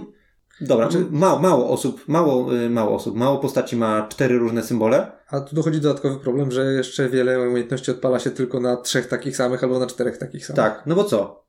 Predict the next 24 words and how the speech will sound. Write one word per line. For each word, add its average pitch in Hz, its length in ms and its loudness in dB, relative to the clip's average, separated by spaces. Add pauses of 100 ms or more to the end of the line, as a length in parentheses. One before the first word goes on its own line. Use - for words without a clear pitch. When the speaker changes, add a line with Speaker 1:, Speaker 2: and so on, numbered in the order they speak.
(120)
Speaker 1:
Mamy 160 180 2
tak. - 300 -2
Speaker 2:
W - 60 -18
tym 185 200 4
tych 190 160 4
najrzadszych. 156 760 0
Speaker 1:
Sa-, 190 240 0
albo 135 340 2
same 214 240 2
piąstki, 151 680 -2 (120)
albo 101 560 -2
trzy, 156 600 2
y, 110 560 2
yin-yang, 131 500 2 (340)
albo 113 580 0
trzy 160 460 2
palmy. 123 380 4
Speaker 2:
Są, 156 40 -10
są 131 120 -4
zeny. 131 440 -2 (760)
Speaker 1:
To - 80 -2
one 131 120 2
mają 120 160 2
nazwę? 117 320 -2